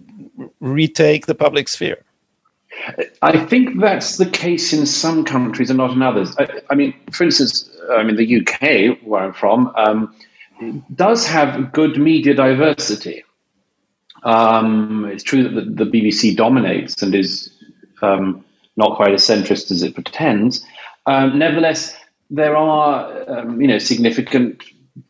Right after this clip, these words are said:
Speaker 2: publications, the biggest, the biggest selling,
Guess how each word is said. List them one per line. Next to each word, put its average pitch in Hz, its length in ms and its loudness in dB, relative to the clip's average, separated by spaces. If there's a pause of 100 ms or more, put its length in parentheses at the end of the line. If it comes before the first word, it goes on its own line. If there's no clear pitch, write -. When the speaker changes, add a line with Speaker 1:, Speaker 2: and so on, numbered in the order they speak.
(120)
Speaker 2:
publications, 117 720 0
the 98 80 -4
biggest, 113 460 0
the 98 60 -4
biggest 104 400 0
selling, 107 520 0